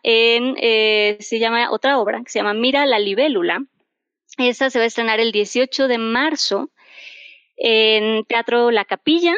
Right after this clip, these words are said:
que está en Coyoacán. Eh, me parece que es esta viernes y sábados, igual en la, en la tarde y en la noche. Eh, una, la de Demián y Carola, es más como, como, eh, thriller, más como de,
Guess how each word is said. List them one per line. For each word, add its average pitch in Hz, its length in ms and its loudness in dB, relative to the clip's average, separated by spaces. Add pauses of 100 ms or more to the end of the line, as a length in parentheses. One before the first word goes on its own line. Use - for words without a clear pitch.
(120)
que 262 100 -2
está 226 420 -2
en 220 120 -2
Coyoacán. 226 760 -2 (880)
Eh, 233 160 0
me 233 100 -2
parece 254 300 -2
que 269 100 0
es 254 60 0
esta 240 300 -2
viernes 220 480 -2
y - 100 -10
sábados, 294 580 -2
igual 196 280 -4
en 202 100 -4
la, 185 240 -2
en 202 100 -8
la 185 300 -4 (200)
tarde 220 320 0
y - 20 2
en 185 100 -2
la 196 80 -4
noche. 247 380 -4 (1000)
Eh, 233 600 2 (380)
una, 370 420 2
la 277 140 0
de 208 260 2
Demián 220 260 -2
y 262 60 -4
Carola, 214 340 0
es 220 140 -4
más 208 260 -4
como, 190 480 -6
como, 175 560 -6 (380)
eh, 208 340 -4
thriller, 311 460 2 (220)
más - 240 -10
como 196 240 -6
de, - 400 -6